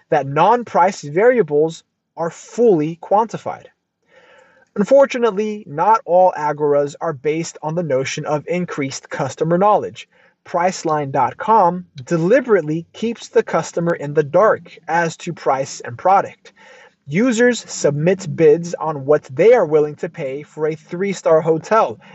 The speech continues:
in downtown Chicago, for example. Priceline's computers then look for a match. If the buyer's bid is high enough,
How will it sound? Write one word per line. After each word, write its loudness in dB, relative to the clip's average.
in -8
downtown 0
Chicago, -2
for -4
example. -10
Priceline's 0
computers 0
then -2
look 2
for 0
a -2
match. -8
If 2
the 0
buyer's 0
bid 2
is -8
high 0
enough, -6